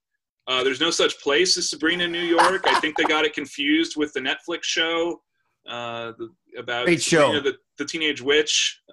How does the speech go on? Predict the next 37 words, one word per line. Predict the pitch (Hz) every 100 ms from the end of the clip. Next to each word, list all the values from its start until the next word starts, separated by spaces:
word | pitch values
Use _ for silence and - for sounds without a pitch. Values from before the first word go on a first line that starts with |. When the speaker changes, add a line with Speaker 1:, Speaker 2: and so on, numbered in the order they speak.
| - - -
Speaker 1:
<laughs> | - - - - - - 226 220 - _ _ _
So, | - - 196
so | - 202
that's | 208 269 -
kind | 262
of | 208
the | 180
level | 170 185 170
of | 147
misinformation. | 139 151 156 135 127 123 123 120 101
So | 98
that | 147 151
was | 135
one | 123 147 165
of | 165 147
the | 139
reasons | 131 123 120 117
to | -
write | 117 104 101 -
this, | 104 - -
this | 95 92 -
book. | 98 90
Or | 139 156
I |
have | 196 -
students | 330 359 185 -
who | 165
want | 160
to | 156
write | 139
a | 139
research | 151 165 143 -
paper | 120 113 117
on | 110
the | 107
Satanic | - 120 110
Temple, | 110 113 120 135